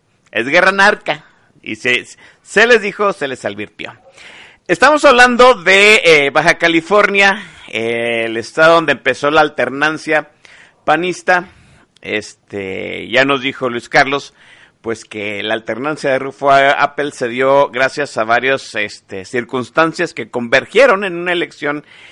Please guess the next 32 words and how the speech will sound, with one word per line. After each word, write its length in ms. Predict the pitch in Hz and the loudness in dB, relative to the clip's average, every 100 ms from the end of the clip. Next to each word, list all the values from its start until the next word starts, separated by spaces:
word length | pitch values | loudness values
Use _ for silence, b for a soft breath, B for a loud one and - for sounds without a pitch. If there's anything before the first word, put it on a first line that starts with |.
| B B | B B
eh, 240 | 120 123 120 | 0 2 0
estatal. 560 | - 120 - 170 214 b b b b | -2 -8 0 0 0 b b b b
Pues 180 | 104 - | -12 -2
ahora 240 | 156 185 | 0 0
queremos 400 | 175 156 180 196 | 0 2 2 -2
que 240 | - 139 _ | -6 -10 _
Luis 260 | 131 139 - | -10 -10 -8
Carlos, 540 | - 190 185 165 175 | 0 2 2 -2 -4
después 380 | 156 139 - 156 | -6 -10 -4 -2
de 120 | 151 | 0
decirnos 600 | 147 139 151 156 151 147 | 0 0 -2 -4 -4 -6
cómo 400 | - 151 143 147 | -4 -4 0 2
ha 80 | 147 | 0
sido 240 | - 151 143 | 0 -4 0
la 220 | 127 123 | -2 -2
transición 640 | 120 113 113 117 - 147 | -4 -4 -8 -10 -6 -4
para 240 | - 139 131 | 0 0 0
mal 520 | 143 151 151 139 131 | 0 -2 -2 -8 -16
de 80 | 120 | -18
pa-, 360 | _ 143 143 | _ 2 2
del 180 | 123 120 | 0 -6
pan 480 | 117 160 151 151 170 b b b b | 0 2 4 2 -10 b b b b
en 420 | 104 113 117 113 | -4 0 0 0
el 100 | 117 | -2
estado, 600 | 131 - 175 156 165 170 | -4 -2 2 4 2 -4
cómo 260 | - 175 208 | -8 -6 -6
se 220 | - 165 | -4 -6
dio 560 | 135 139 151 160 165 _ - | -4 -2 2 2 0 _ -12
la 180 | 120 120 | -4 -2
ley 220 | 127 147 | 0 0
Bonilla, 540 | 160 165 190 170 160 | 0 -2 -2 -2 -2
¿no? 240 | 131 139 | -4 -12